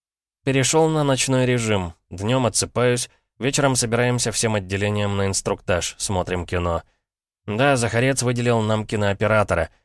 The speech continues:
он снимает всю процедуру захвата. За вице-консула играет Пермяков. Внешне он похож на Флоренса, такой же сухощавый, высокого роста. После кино выезжаем на объект, тренируемся. «Семёрка» даёт добро,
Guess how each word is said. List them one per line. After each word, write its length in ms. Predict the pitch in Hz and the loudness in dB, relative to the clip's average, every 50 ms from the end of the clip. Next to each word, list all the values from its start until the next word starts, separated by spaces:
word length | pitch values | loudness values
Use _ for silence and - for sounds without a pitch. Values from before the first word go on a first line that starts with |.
| _ _ - | _ _ -6
он 120 | 98 92 | -4 -2
снимает 540 | 92 - 104 101 98 98 98 95 95 92 92 | -2 0 0 0 0 0 0 0 0 -2 -4
всю 200 | - - 101 90 | -4 -6 -6 -4
процедуру 500 | - 92 90 - - 90 92 92 90 85 | -4 -4 -4 -4 -4 -4 -2 -2 -2 -2
захвата. 560 | 87 90 - - 98 95 87 76 78 78 - _ _ _ _ _ _ _ _ - | -2 -4 -2 0 0 2 2 0 -2 -6 -10 _ _ _ _ _ _ _ _ -8
За 160 | 90 92 107 | -4 -2 0
вице-консула 840 | 113 127 123 - 123 104 - 123 131 135 131 - 139 135 135 131 | 0 0 0 0 -2 -2 0 0 0 0 0 0 0 0 0 0
играет 360 | 123 104 104 107 104 107 - - | 0 0 0 2 0 0 -2 -2
Пермяков. 640 | 117 110 101 104 101 - 107 98 90 - - - _ _ _ _ - | -2 0 0 0 0 2 2 2 2 0 -4 -16 _ _ _ _ -10
Внешне 500 | 107 87 90 101 110 120 123 - 131 127 | -8 -4 -2 0 0 0 0 0 2 2
он 120 | 127 120 - | 2 2 0
похож 340 | 113 92 - 101 90 - - | 0 -2 -2 -2 -2 -2 0
на 120 | 95 90 | -2 -2
Флоренса, 600 | - - 104 104 98 95 90 90 - 95 87 - - _ _ | 0 0 2 2 2 2 2 0 -2 -4 -6 -8 -12 _ _
такой 240 | - 117 - 147 143 | -6 -2 0 0 2
же 120 | 120 113 | 2 2
сухощавый, 760 | - - 107 - - 90 - - - 101 101 98 95 95 90 | 0 0 0 0 0 -2 -2 -2 -2 0 0 0 2 0 0
высокого 560 | 82 85 85 - - 95 - - 92 90 90 87 | -2 -2 -2 0 0 0 0 0 0 2 2 2
роста. 440 | 90 87 82 - - - 82 78 - _ _ _ _ _ _ _ _ - | 2 2 2 0 -2 -2 -4 -6 -6 _ _ _ _ _ _ _ _ -2
После 280 | 131 127 - 135 135 | -2 0 0 0 0
кино 260 | 120 131 127 139 147 | 0 2 2 2 2
выезжаем 560 | 135 131 123 117 107 107 117 127 127 117 117 117 | 2 2 0 0 0 0 0 0 0 0 0 0
на 120 | 113 110 | 0 0
объект, 500 | 107 104 113 117 110 - - - - - | 0 0 0 -2 -2 -2 -4 -10 -14 -8
тренируемся. 800 | - 95 92 87 90 90 95 98 95 90 85 80 - - 78 - - _ _ _ _ _ _ _ _ | -4 -2 -2 0 0 2 2 2 2 2 0 -2 -2 -4 -6 -8 -10 _ _ _ _ _ _ _ _
«Семёрка» 440 | - - 120 120 143 151 156 156 143 | -4 -2 0 2 2 2 2 0 0
даёт 320 | 131 135 143 143 127 117 | 0 0 0 0 0 0
добро, 400 | 120 127 113 107 104 92 90 - | -2 0 0 2 2 2 2 0